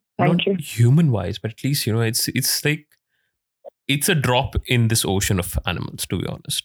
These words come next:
Speaker 2: But it is
Speaker 1: Yeah.
Speaker 2: massive. That drop is still massive. So thank you for doing this,
Speaker 1: Yeah.
Speaker 2: to be honest.
Speaker 1: Yeah,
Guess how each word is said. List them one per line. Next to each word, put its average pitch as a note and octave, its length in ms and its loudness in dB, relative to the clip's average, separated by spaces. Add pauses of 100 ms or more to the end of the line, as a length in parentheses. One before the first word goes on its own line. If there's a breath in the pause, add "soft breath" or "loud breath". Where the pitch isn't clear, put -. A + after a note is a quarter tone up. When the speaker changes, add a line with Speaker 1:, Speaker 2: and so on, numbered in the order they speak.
(140)
Speaker 2:
But F#2 220 -2 (140)
it A2 120 0
is A#2+ 160 4
Speaker 1:
Yeah. E3+ 140 4 (100)
Speaker 2:
massive. G2+ 840 -2 (140)
That F#2 200 0
drop G2 300 -2
is - 100 -2
still F#2 400 -4
massive. - 400 -10 (800)
So G#2+ 300 -2
thank D3+ 280 0
you F#3 60 -4
for B2+ 100 -2
doing C3 260 0
this, - 140 -4
Speaker 1:
Yeah. - 100 0
Speaker 2:
to - 60 -6
be - 120 -8
honest. - 300 -10 (1500)
Speaker 1:
Yeah, F3 220 2